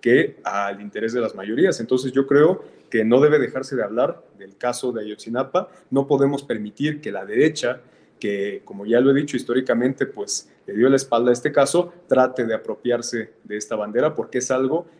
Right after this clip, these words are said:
que nuestro movimiento, eh, con lo que nuestro movimiento siempre ha sido solidario y con lo que la Cuarta Transformación siempre ha tenido un compromiso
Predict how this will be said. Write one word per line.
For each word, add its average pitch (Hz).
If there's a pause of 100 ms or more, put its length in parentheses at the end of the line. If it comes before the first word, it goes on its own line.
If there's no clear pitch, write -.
(140)
que 104
nuestro 151
movimiento, 127
eh, 104
con 107
lo 101
que 113
nuestro 113
movimiento 127
siempre 135
ha 117
sido 123
solidario 120 (400)
y 110
con 113
lo 104
que 107
la 104
Cuarta 123
Transformación 113
siempre 123
ha 120
tenido 120
un 123
compromiso 123